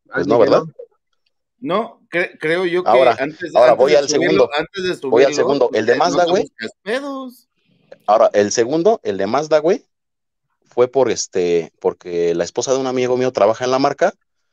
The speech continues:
Speaker 1: este, le dieron un cague a ella, sus jefes en el trabajo, y pues estamos afectándolo a ella, a su familia, güey, que no se dimensionó en su momento, güey.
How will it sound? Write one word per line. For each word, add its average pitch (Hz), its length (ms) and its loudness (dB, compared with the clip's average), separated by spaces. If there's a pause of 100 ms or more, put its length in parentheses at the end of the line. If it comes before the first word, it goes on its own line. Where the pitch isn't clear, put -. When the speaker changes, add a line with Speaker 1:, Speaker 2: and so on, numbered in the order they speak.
(340)
Speaker 1:
este, 80 840 -8 (520)
le 92 140 0
dieron 123 280 2
un 127 100 0
cague 123 320 0
a 117 60 2
ella, 120 220 -2
sus - 300 -12
jefes 107 320 -4
en 92 100 -6
el 95 100 -8
trabajo, 131 460 0 (960)
y 90 320 -8
pues 92 140 -6
estamos 113 320 0
afectándolo 104 560 2
a 101 100 6
ella, 110 120 0
a 95 40 -6
su - 80 -16
familia, 139 400 -2
güey, 90 160 -6
que 87 160 -4
no 104 80 -4
se 110 180 -2
dimensionó 92 480 -4
en 113 60 -8
su 117 100 -14
momento, 139 380 -2
güey. 175 160 0